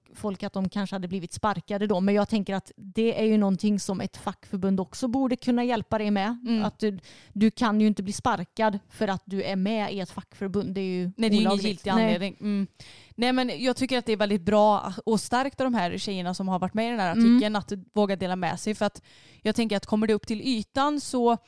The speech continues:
Speaker 2: sprids det lite både bland hästfolk men också bland icke-hästintresserade.
Speaker 1: Mm.
Speaker 2: Och att man belyser problemet, för att jag tänker att det kanske är steg ett mot en förändring. Jag
Speaker 1: Ja.
Speaker 2: hoppas verkligen det i alla fall.
Speaker 1: Ja,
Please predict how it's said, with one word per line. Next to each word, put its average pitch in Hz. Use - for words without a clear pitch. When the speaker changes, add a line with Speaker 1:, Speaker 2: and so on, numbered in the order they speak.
Speaker 2:
sprids -
det 208
lite 202
både 190
bland 269
hästfolk 269
men 185
också -
bland 175
icke-hästintresserade. 175
Speaker 1:
Mm. 220
Speaker 2:
Och 196
att 196
man 190
belyser 190
problemet, 190
för 208
att -
jag 208
tänker 214
att 190
det 202
kanske 202
är 190
steg 196
ett -
mot 185
en 185
förändring. 185
Jag 202
Speaker 1:
Ja. 226
Speaker 2:
hoppas 233
verkligen 214
det 165
i -
alla 165
fall. 202
Speaker 1:
Ja, 226